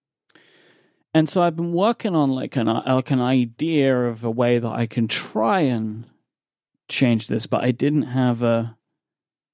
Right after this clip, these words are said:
a good path for it to, to say, like, "Oh, I've worked out how I'm gonna do this." And then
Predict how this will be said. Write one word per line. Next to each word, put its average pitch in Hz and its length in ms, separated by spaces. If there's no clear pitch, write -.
a 123 80
good 113 340
path 123 540
for 117 400
it - 100
to, 113 200
to 127 120
say, 120 160
like, 113 220
"Oh, 113 120
I've 113 140
worked 120 260
out 120 100
how 117 120
I'm 120 100
gonna 131 200
do 127 200
this." 117 420
And 135 260
then 131 580